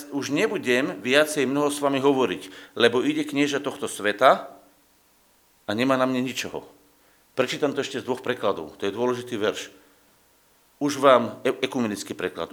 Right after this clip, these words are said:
„už vám nebudem veľa hovoriť. Prichádza totiž knieža tohto sveta,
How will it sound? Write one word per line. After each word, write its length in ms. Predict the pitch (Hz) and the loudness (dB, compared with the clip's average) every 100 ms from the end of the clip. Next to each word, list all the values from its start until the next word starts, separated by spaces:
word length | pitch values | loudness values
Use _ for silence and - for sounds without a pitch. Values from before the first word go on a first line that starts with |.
| 120 | -4
„už 80 | |
vám 160 | 123 123 | 0 2
nebudem 400 | 139 156 156 151 | 2 2 0 6
veľa 160 | 143 135 | 8 8
hovoriť. 480 | 143 123 101 - | 6 4 2 2
Prichádza 400 | 127 143 156 147 | -2 2 4 4
totiž 400 | 147 143 - - | 2 -6 -6 -6
knieža 320 | 139 147 143 127 - - - _ _ - _ _ _ | 0 0 2 0 -2 -16 -20 _ _ -20 _ _ _
tohto 280 | 135 - 170 | -4 -2 -4
sveta, 640 | - 110 95 98 123 - | 0 0 2 2 2 0